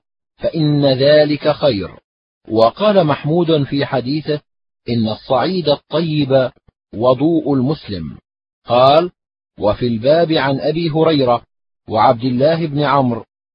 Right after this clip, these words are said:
وعمران بن حسين." قال أبو عيسى: "وهكذا روى غير واحد عن خالد الحذاء عن أبي قلابة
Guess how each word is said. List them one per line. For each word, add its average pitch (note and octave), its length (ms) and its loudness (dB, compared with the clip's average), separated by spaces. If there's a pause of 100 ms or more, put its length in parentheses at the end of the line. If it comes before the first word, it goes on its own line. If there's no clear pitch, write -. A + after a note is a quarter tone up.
(200)
وعمران C3 720 2
بن B2 200 -6
حسين." G2+ 640 -6 (480)
قال B2+ 280 0
أبو A#2 360 -2
عيسى: D3 480 -2 (480)
"وهكذا C#3 800 2
روى D3+ 340 4
غير D3+ 340 -2
واحد D3 800 0 (320)
عن G#2+ 240 -4
خالد C3+ 460 0
الحذاء C#3 800 -2 (420)
عن A#2+ 280 -2
أبي D3 320 0
قلابة C#3 840 2